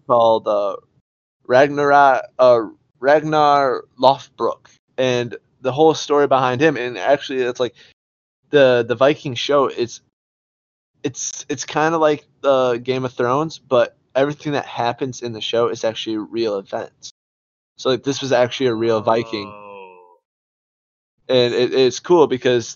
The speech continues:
Speaker 1: the Vikings, they would all set, uh, sail east or something like that to, like, a small, small urban tribe or something, another Viking tribe, and they'd raid 'em and this and that. But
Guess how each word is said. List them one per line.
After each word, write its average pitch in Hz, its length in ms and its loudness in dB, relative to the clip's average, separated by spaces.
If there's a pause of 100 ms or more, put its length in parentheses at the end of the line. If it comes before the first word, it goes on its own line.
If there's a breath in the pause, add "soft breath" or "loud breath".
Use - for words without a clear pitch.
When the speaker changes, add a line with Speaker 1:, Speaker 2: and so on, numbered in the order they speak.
Speaker 1:
the 127 100 -4
Vikings, 123 640 0
they 127 160 0
would 127 180 -2
all 120 300 4
set, 113 400 -2 (180)
uh, 92 300 -4 (160)
sail 117 460 0
east 123 320 -6
or 127 60 -4
something 120 340 -4
like 110 120 -2
that 117 200 0
to, 123 120 -2
like, 117 120 -2
a 113 60 -8
small, 113 680 -2 (540 soft breath)
small 143 440 2
urban 127 720 0 (320)
tribe 127 540 2
or 131 80 0
something, 135 420 0
another 127 280 0
Viking 120 420 -2
tribe, 123 320 0
and 117 100 -12
they'd 120 120 -8
raid 120 320 0
'em 123 100 -2
and 120 140 -10
this 117 160 -10
and 120 80 -12
that. 120 240 -4
But 117 180 -6